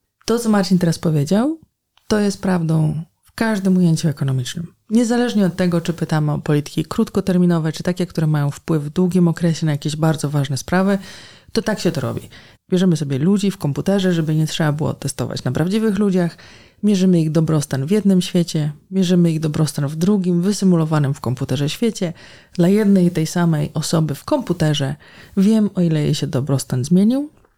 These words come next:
I to jest takie samo, niezależnie od tego, jakiego rodzaju polityki chcemy analizować. Ale jeśli nasze polityki mają na przykład wpływ na dług publiczny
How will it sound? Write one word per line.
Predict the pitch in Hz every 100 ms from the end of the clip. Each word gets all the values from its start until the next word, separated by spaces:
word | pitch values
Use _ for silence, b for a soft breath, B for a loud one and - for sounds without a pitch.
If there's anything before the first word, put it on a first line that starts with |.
| _ _ _
I | 180
to | - 226 247
jest | 220
takie | 190 180
samo, | 175 175 147
niezależnie | 175 254 240 214 214 196
od | 180
tego, | 185 170
jakiego | 160 147 208
rodzaju | 180 165 165
polityki | 160 151 147 147
chcemy | - 156 156
analizować. | 151 147 151 123 135 - - B B B B B
Ale | 202
jeśli | 226 233 277
nasze | 247 240
polityki | - 185 147 104 - 120
mają | 175 220
na | 247
przykład | 202 202 196
wpływ | - - 170 147 - b b b b
na | 214
dług | 220 190 147
publiczny | - 156 139 - -